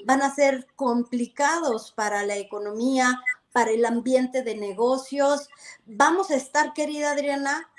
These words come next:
metidos en un fuego cruzado en donde unos van a querer mandar señales de que este país es un caos, mientras los números nos dicen que la economía está creciendo de manera muy importante.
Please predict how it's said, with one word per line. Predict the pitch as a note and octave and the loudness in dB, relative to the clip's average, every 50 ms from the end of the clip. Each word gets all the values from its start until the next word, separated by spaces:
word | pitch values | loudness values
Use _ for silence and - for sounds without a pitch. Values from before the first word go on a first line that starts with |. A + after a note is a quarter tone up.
| - - _ | -20 -20 _
metidos | - B3+ B3+ B3+ B3 B3 - D4 D4+ D4 E4 E4+ E4 - | -4 -2 -2 -2 -2 -4 -6 -8 -6 -6 -6 -6 -6 -6
en | C#4 C4+ | -6 -4
un | C#4+ C#4+ | -4 -6
fuego | C4 A#3 B3+ D4 D4 D4+ D4+ D4+ D4+ | -6 -4 0 0 0 2 0 -4 -4
cruzado | - B3+ A#3+ A#3 - C4 B3+ A#3+ A#3+ A#3+ B3 C4+ D#4 D4+ - - - - _ _ | -6 -8 -8 -6 -4 -2 0 0 0 0 0 -2 -2 -2 -8 -14 -20 -20 _ _
en | - G#3+ A3 A#3 A#3 | -8 -4 -2 -2 -2
donde | A#3 A#3 A#3 A3+ A3+ A3+ A3 A3 G#3 - _ _ _ _ | -2 -4 -2 0 2 2 2 2 0 -4 _ _ _ _
unos | - E4 F#4 G4+ F#4+ C4 | 0 2 2 2 2 2
van | B3+ D4 D4+ D#4 | 0 0 0 0
a | E4 | 0
querer | D#4+ C#4 B3+ B3 B3+ C4 C4 | -2 -2 0 2 0 0 0
mandar | C4+ C4 C4 C4 C4 B3 B3 | 0 -2 -2 0 0 -2 -2
señales | B3+ C#4 C#4 B3+ B3 A#3+ A#3+ B3 B3 A#3+ A#3+ | -2 -4 -4 -2 -2 -2 0 0 0 -2 -2
de | A3+ A3+ | -4 -4
que | - B3 | -4 -6
este | B3 - C#4 | -4 -4 -8
país | C4+ - A3 G#3 G#3 A3+ A3 - - | -6 -4 -2 -2 -2 -4 -6 -6 -8
es | B3 - - | -8 -8 -8
un | - A3+ G#3+ | -10 -12 -10
caos, | G#3 - G#3+ G3+ G#3 A3 A#3 D4+ A4 - - - - - - - - _ - | -2 0 2 4 4 4 4 2 0 -4 -10 -16 -20 -20 -20 -20 -18 _ 2
mientras | B3+ B3 A#3+ A#3+ A#3+ A#3 A#3 A#3 A3+ A3 A3 - - - - - | 4 4 4 4 4 6 8 8 8 8 4 0 -10 -20 -12 -4
los | A#3+ B3 A#3 A3+ A#3 | 0 0 0 2 2
números | B3+ C4 C#4+ D4 D4 D#4 D4+ D4 C4+ | 2 2 2 2 0 0 2 2 2
nos | C4 C4 B3 G#3+ - | 2 0 0 -2 -2
dicen | B3+ A#3+ - C#4+ C#4 C4 | -4 -2 -2 -2 -2 -2
que | B3+ A#3+ | -2 -2
la | A#3 A#3 | -2 -2
economía | A3 - G#3+ G#3+ A3 A3 A3+ A#3 B3 B3+ B3 B3 B3+ C4 C4 - | -4 -6 -8 -8 -8 -6 -6 -4 -4 -2 -2 -2 -2 -2 -4 -4
está | A3+ A3 A3+ - - A#3+ A#3+ | -6 -6 -4 -4 -4 -4 -2
creciendo | - C4+ C4 B3+ - - C4 C4 B3 B3 B3+ B3+ B3+ B3 A#3+ A#3+ - - _ - - _ | 0 0 0 -2 -2 -6 -8 -6 -6 -2 0 0 0 0 0 -4 -8 -14 _ -20 -20 _
de | - G3 A3 | -6 -4 -4
manera | A#3 A3+ A3 A3+ A#3+ B3 C4 B3+ | -2 -2 -2 0 2 4 4 4
muy | B3 A#3 A#3 A#3 B3 B3+ C4 B3 | 4 2 2 2 2 2 2 0
importante. | A#3+ B3+ B3 A#3+ - - G#3 G#3 G#3 G3+ G3+ - - A#3 A#3 A#3+ B3 A#3+ - B3+ C4 D4+ D#4+ | 0 0 -2 -2 0 0 0 0 0 -2 -6 -2 2 2 4 4 2 2 2 2 2 2 2